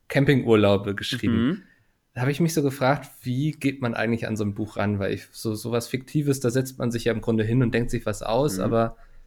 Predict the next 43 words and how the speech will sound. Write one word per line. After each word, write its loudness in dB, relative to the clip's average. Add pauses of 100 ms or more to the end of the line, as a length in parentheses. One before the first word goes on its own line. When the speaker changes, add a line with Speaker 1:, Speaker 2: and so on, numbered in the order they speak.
Speaker 1:
bei -4
so -4
einer 0
Autobiografie, 0
habt -2
ihr 0
euch 0
da -2
abends -2
mit -4
einer -4
Flasche -4
Bier 0
oder 4
Flasche -4
Wein 0
Speaker 2:
Mhm. -
Speaker 1:
zusammengesetzt 0
und -14
einfach -2
mal 2
zusammengetragen, 0
was -2
ihr 0
noch -4
so -6 (380)
im -4
Kopf -6
habt? -6
Speaker 2:
Also 2
bei 6
dem 2
ersten 0
Buch, -4
bei 4
Das -2
Vorzelt -2
zur -4
Hölle, 2
war 2
es -4
eigentlich -2
so, -4